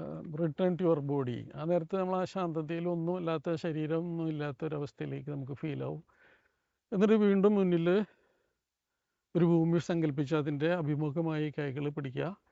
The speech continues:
എന്നിട്ട് വീണ്ടും നമ്മള് ഈ സ-, ഈ നമ്മിൽ നിറഞ്ഞുകൂടിയ ഊർജ്ജങ്ങൾ, എല്ലാ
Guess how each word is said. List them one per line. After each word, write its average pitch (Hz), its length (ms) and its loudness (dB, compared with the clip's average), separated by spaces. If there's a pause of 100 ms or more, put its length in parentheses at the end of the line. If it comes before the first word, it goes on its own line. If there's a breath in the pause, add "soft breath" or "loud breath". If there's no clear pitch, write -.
(300 soft breath)
എന്നിട്ട് 165 200 4
വീണ്ടും 170 680 4
നമ്മള് 147 540 0
ഈ 143 80 -6
സ-, - 180 -10
ഈ 165 320 -4 (600)
നമ്മിൽ 175 400 2
നിറഞ്ഞുകൂടിയ 175 1080 2 (100)
ഊർജ്ജങ്ങൾ, 147 440 -2
എല്ലാ 180 300 0